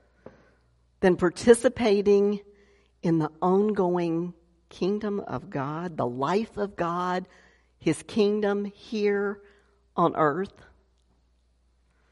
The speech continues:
"Your kingdom come, your will be done on earth as it is in heaven." Amen.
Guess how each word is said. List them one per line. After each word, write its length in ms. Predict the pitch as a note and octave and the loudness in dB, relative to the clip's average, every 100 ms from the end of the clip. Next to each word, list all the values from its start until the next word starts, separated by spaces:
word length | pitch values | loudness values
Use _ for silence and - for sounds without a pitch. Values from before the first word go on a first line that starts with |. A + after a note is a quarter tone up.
| _ _ _ _ _ _ _ _ _ _ - | _ _ _ _ _ _ _ _ _ _ 6
"Your 240 | G#3 B3 | 10 10
kingdom 480 | B3 C4+ G#3+ F#3+ F3 | 10 2 2 2 0
come, 500 | - G3+ D#3+ A#2 C#3+ | -2 0 2 2 -2
your 180 | D3+ D#3+ | -2 -2
will 340 | E3 F#3+ F3+ | 4 4 4
be 180 | E3 D#3+ | -2 -4
done 560 | C3+ D#3+ G#2 G#2 A2 - _ _ _ _ _ _ - | -2 -2 -4 -8 -12 -14 _ _ _ _ _ _ -8
on 260 | E3 D#3+ E3 | -2 -2 -2
earth 480 | F3 E3+ B2 - - - _ _ _ _ D3+ | -2 -2 -4 -10 -20 -20 _ _ _ _ -6
as 220 | D3+ E3 | -6 -4
it 120 | D#3+ | -2
is 240 | D#3 D3 | -2 -4
in 140 | C#3+ D3 | -8 -10
heaven." 480 | B2+ C#3+ - - - _ _ _ _ _ _ _ _ _ _ | -8 -10 -10 -14 -18 _ _ _ _ _ _ _ _ _ _
Amen. 600 | D#3 D#3+ D3 C#3+ C#3 C3+ | -14 -12 -12 -14 -16 -18